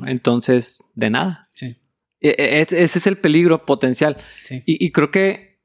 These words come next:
Speaker 1: en las palabras, aunque si corrigieras a alguien por eso, te va a decir, "No, no, no, no estoy diciendo eso".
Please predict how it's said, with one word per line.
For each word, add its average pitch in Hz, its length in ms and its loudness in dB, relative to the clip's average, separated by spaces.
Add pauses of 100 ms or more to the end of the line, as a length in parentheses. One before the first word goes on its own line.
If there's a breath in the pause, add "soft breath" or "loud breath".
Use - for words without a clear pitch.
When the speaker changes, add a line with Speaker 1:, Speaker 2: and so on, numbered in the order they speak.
(600)
Speaker 1:
en 151 140 2
las 139 160 2
palabras, 165 520 0
aunque 131 720 0 (380)
si - 200 -12
corrigieras 165 540 0
a 233 60 2
alguien 202 220 2
por 185 140 2
eso, 208 460 0
te 131 80 0
va - 20 4
a - 20 4
decir, 131 200 0
"No, 143 140 2
no, 185 140 2
no, 165 180 4
no 135 100 2
estoy 147 200 2
diciendo 147 320 0
eso". 143 260 -4